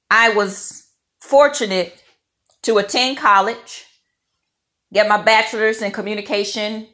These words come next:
public relation, and then to finish my master, master's in education as well in Georgia through Strayer University. I served in the military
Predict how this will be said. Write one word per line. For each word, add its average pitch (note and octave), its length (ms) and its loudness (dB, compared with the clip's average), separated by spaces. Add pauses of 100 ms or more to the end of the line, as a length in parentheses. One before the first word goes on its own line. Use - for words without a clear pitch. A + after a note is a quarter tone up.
(140)
public - 260 0
relation, G#3 480 -2
and F#3 160 -6
then F#3+ 320 -4 (460)
to G3+ 100 -6
finish B3 580 -4
my F#3+ 140 2
master, G#3+ 600 -2 (580)
master's G#3+ 460 -2
in G#3+ 100 -6
education G#3 640 -6
as F3+ 120 -6
well G#3 480 2 (540)
in F#3 160 -8
Georgia A3 640 2 (500)
through C#4+ 160 -6
Strayer A3+ 340 0
University. G3+ 840 -4 (1300)
I G#3+ 120 0
served B3+ 460 2
in A#3 80 -2
the A3 60 -2
military A#3+ 920 -2